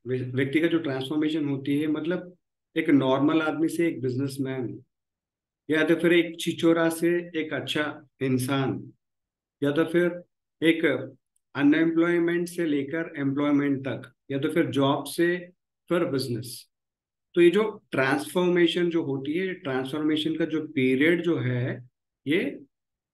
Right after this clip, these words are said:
तीन साल से लेके पाँच साल तक रहेगा। अगर आप, आप सबकी एक बार अपनी, अ,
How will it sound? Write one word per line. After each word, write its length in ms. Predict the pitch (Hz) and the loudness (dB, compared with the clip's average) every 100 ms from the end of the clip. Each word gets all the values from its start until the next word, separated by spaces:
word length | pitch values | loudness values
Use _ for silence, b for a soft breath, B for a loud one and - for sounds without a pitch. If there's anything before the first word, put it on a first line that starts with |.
| _ | _
तीन 220 | 165 202 | 0 0
साल 280 | 214 190 180 | 0 -2 -2
से 160 | 180 165 | -2 0
लेके 300 | 139 127 185 | 0 0 -4
पाँच 360 | - 135 127 | -4 -6 -4
साल 140 | 131 131 | -4 -6
तक 160 | 139 117 | -6 -8
रहेगा। 360 | 92 92 139 - _ _ _ _ _ _ _ _ _ _ _ _ _ _ _ _ _ - | -8 -10 -14 -18 _ _ _ _ _ _ _ _ _ _ _ _ _ _ _ _ _ -2
अगर 180 | 123 131 | 2 2
आप, 260 | 127 - 123 | 0 -4 -10
आप 200 | 120 - | -10 -12
सबकी 720 | - 123 139 151 147 147 147 | -6 -6 2 6 6 4 0
एक 140 | 127 | 0
बार 220 | 143 143 | 0 0
अपनी, 380 | 139 147 151 151 - _ _ _ _ _ _ | 2 0 0 -4 -16 _ _ _ _ _ _
अ, 500 | 123 123 120 117 117 | -4 -2 -2 -2 -6